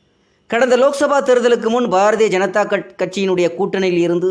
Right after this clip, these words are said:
அதிமுக பிரிந்து சென்ற நிலையில் தன் ஆதரவாளருடன் பாரதிய ஜனதா கட்சியின் பக்கம் சென்றிருக்கிறார் பன்னீர்செல்வம். அவர் ராமநாதபுரம் தொகுதியில் பாரதிய ஜனதா கட்சியினுடைய கூட்டணியில் பன்னீர்செல்வத்திற்கு சீட் ஒதுக்கப்பட்ட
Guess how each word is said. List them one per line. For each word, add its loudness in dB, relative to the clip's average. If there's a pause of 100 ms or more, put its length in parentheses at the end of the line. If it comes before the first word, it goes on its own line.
அதிமுக -2
பிரிந்து -2
சென்ற -4 (640)
நிலையில் 0 (720)
தன் 0 (120)
ஆதரவாளருடன் 2
பாரதிய 0
ஜனதா -2
கட்சியின் -4
பக்கம் -2
சென்றிருக்கிறார் -2
பன்னீர்செல்வம். -4 (1080)
அவர் 0
ராமநாதபுரம் 2
தொகுதியில் 0
பாரதிய 2
ஜனதா -2
கட்சியினுடைய -2
கூட்டணியில் -2
பன்னீர்செல்வத்திற்கு -2
சீட் -6
ஒதுக்கப்பட்ட -4